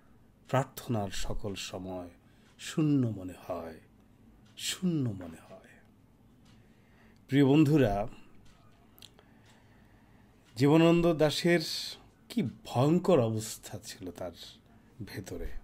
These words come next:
তার মননে, তার মনে। আরেকবার আপনারা শোনেন, একটু মনোযোগ দিয়ে শোনেন। "আলো অন্ধকারে যায়,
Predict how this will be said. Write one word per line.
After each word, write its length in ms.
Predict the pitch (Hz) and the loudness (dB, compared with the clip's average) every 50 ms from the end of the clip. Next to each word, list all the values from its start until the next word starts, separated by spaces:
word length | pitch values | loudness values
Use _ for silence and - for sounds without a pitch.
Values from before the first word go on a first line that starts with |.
| - - _ | -12 -12 _
তার 240 | - 101 90 87 87 | -8 -6 -6 -8 -10
মননে, 600 | 87 90 92 92 92 95 95 95 95 95 90 87 | -12 -10 -10 -8 -8 -6 -6 -6 -6 -6 -8 -10
তার 200 | 90 - 90 87 | -12 -12 -12 -10
মনে। 400 | 87 87 - 90 90 90 87 82 - - _ _ _ - - - - _ - _ _ - - _ _ _ _ _ _ _ - - - | -10 -8 -8 -8 -8 -10 -10 -12 -16 -20 _ _ _ -20 -20 -20 -20 _ -20 _ _ -20 -20 _ _ _ _ _ _ _ -20 -6 0
আরেকবার 340 | 120 120 131 131 131 147 147 | 2 4 4 4 4 4 4
আপনারা 240 | 147 139 165 165 151 | 4 2 0 0 0
শোনেন, 340 | 156 - 170 156 165 190 190 185 - - - 127 | 0 -2 -2 0 0 -2 -4 -8 -12 -16 -14 -14
একটু 180 | 117 - 123 | -8 -4 0
মনোযোগ 340 | 120 127 131 123 123 131 127 | 2 2 2 2 2 0 0
দিয়ে 200 | 120 120 127 127 | 0 -2 -2 -2
শোনেন। 300 | 123 - 135 127 147 175 - - - _ _ _ _ _ _ _ _ _ _ _ _ _ _ _ _ _ _ _ _ _ _ _ _ _ _ _ _ _ _ _ _ - - _ _ _ _ _ _ _ _ _ _ _ | -2 -4 -6 -6 -6 -6 -10 -14 -20 _ _ _ _ _ _ _ _ _ _ _ _ _ _ _ _ _ _ _ _ _ _ _ _ _ _ _ _ _ _ _ _ -20 -20 _ _ _ _ _ _ _ _ _ _ _
"আলো 320 | - 131 127 147 160 170 170 | 4 6 8 8 10 10 10
অন্ধকারে 640 | 165 165 175 175 170 180 180 180 185 170 165 165 | 10 10 8 6 4 4 6 8 8 8 8 8
যায়, 520 | 143 147 147 147 151 156 160 160 170 175 | 8 10 10 10 12 10 10 10 8 6